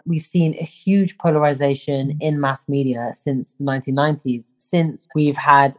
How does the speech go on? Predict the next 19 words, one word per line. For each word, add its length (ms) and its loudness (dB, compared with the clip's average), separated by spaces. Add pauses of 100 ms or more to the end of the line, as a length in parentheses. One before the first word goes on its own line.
a 140 -8
massive 360 0
diversity 500 -4
of 60 -10
channels 520 -2
rather 340 2
than 280 -2
sort 260 -10
of 60 -20
four. 480 -4 (480)
The 80 -4
way 200 2
that 200 -4
those 160 -4
agendas 460 0
on 100 -2
those 160 -4
channels 320 -4
work 320 0